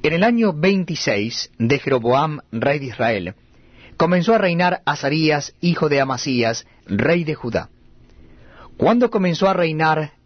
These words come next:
era de dieciséis años, y cincuenta y dos años reinó en Jerusalén. El nombre de su madre fue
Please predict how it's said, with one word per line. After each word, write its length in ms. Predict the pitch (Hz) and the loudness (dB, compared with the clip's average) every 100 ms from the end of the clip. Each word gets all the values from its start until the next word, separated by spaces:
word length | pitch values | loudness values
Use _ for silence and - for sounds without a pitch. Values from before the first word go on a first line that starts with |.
| _ - | _ -2
era 240 | 185 190 170 | 0 2 0
de 120 | 151 | -2
dieciséis 540 | 139 117 120 160 - | -2 -4 0 -2 0
años, 500 | 143 98 76 - - _ _ - - - - - - | -2 -4 -10 -14 -16 _ _ -20 -20 -20 -20 -8 -2
y 100 | 123 | 0
cincuenta 520 | 135 127 135 131 127 | -2 0 0 0 2
y 40 | |
dos 200 | 160 202 | 2 2
años 480 | 202 185 185 175 - | 0 0 0 0 -2
reinó 420 | 107 117 135 127 160 | -2 0 0 0 0
en 100 | 151 | 0
Jerusalén. 580 | 135 127 113 101 80 - - - - - - - - - - - | -2 0 0 -2 -6 -16 -20 -20 -20 -20 -20 -20 -20 -20 -20 -6
El 200 | - 143 | -2 0
nombre 300 | 175 233 226 | 2 2 2
de 100 | 190 | 0
su 120 | 175 156 | 0 0
madre 400 | 170 175 175 160 | 2 2 0 -4
fue 400 | - 151 156 | 0 2 2